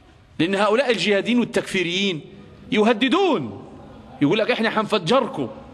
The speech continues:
حنصيب منكم دم". يقولون هكذا. الرسول صلى الله عليه وسلم نهى عن قتل السفراء، ونهى أشد النهي عن قتل المعاهدين. واحد معاهد أهل الذمة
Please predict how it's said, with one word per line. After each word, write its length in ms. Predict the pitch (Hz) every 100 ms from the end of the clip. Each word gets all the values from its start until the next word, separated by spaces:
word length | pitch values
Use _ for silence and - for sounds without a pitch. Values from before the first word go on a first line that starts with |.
| - -
حنصيب 520 | - 233 233 - 349 269
منكم 340 | 359 - 320
دم". 420 | 262 220 156 110 95 - - - -
يقولون 320 | 156 196 262
هكذا. 280 | 220 226 320 - - - -
الرسول 300 | 196 202 277
صلى 220 | 233 208
الله 140 | 190
عليه 120 | 175
وسلم 240 | 147 151 185
نهى 200 | 254 226
عن 160 | 202
قتل 240 | 202 254 196
السفراء، 800 | 165 190 165 165 165 - - - - - - - - - - - - - - - - - - - - -
ونهى 600 | 185 240 339 269 330 320 - - -
أشد 380 | 214 - 339 233
النهي 460 | 262 254 190 151 - - - - - - - -
عن 200 | 143 190
قتل 300 | 202 285 -
المعاهدين. 800 | 262 226 196 220 196 202 190 127
واحد 400 | 120 240 269 269
معاهد 580 | 277 254 269 202 165 127 - - - - - - - - - -
أهل 200 | 240 240
الذمة 560 | 220 185 254 185 120